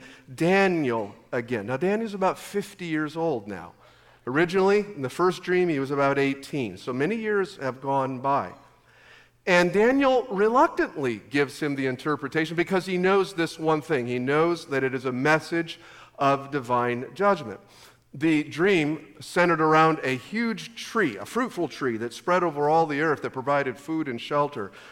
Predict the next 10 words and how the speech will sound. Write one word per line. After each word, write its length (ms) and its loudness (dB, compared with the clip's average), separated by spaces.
for 220 0
all 300 4
creatures 500 -6
on 160 -2
the 140 -2
earth. 400 -2
And 100 -6
a 60 0
divine 420 4
men-, 220 4